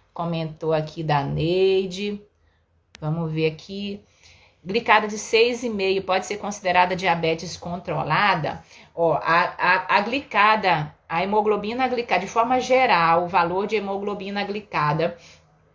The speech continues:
é considerado normal para quem tem diabetes, é abaixo de sete, tá? Pela recomendação da Sociedade Brasileira de Diabetes.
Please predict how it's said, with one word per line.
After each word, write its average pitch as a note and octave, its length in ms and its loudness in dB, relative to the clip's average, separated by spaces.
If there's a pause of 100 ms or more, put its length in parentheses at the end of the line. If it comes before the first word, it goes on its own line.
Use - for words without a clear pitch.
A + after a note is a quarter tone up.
(340)
é E3 300 2
considerado D#3+ 720 2
normal D#3+ 600 -2
para E3+ 220 -4
quem E3+ 180 -10
tem E3 200 -8
diabetes, E3 640 0
é F3+ 60 2
abaixo E3+ 460 2
de F#3+ 160 -8
sete, - 760 -4
tá? E3+ 180 0
Pela E3 180 -2
recomendação D#3+ 960 -4 (340)
da F3+ 140 -4
Sociedade E3+ 680 0
Brasileira D#3+ 560 0
de E3 220 0
Diabetes. D#3 760 -4